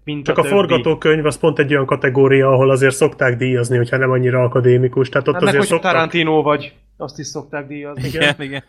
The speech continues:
Speaker 1: Igen.
Speaker 3: Hát
Speaker 2: Igen.
Speaker 3: ez lenne a harmadik, ha megnyerni a Tarantino a harmadik forgatókönyvi oszkárja.
Speaker 2: Egyébként én nem hiszem, hogy a Hollywood nyerni fog,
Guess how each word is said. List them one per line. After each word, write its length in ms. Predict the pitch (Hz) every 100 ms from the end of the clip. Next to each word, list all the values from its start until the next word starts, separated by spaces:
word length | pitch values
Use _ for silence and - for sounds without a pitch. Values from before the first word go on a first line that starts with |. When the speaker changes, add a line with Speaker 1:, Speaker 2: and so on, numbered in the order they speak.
| _
Speaker 1:
Igen. 360 | 156 156 156 143
Speaker 3:
Hát 100 | 151
Speaker 2:
Igen. 120 | 175
Speaker 3:
ez 60 | 175
lenne 160 | 170
a 60 | 143
harmadik, 560 | 143 139 123 113 110 -
ha 100 | 113
megnyerni 440 | 113 110 104 101
a 80 | 98
Tarantino 560 | - 101 98 - 101
a 320 | 95 95 95 -
harmadik 360 | 107 98 95
forgatókönyvi 680 | - 98 92 - 90 90 92 92
oszkárja. 680 | 90 - 92 90 90 92 - _ _ _
Speaker 2:
Egyébként 360 | - 156 160 175
én 80 | 175
nem 120 | 185
hiszem, 220 | 170 160
hogy 140 | 151
a 120 | 143 131
Hollywood 340 | 135 131 135
nyerni 340 | 131 131 131 131
fog, 300 | 139 139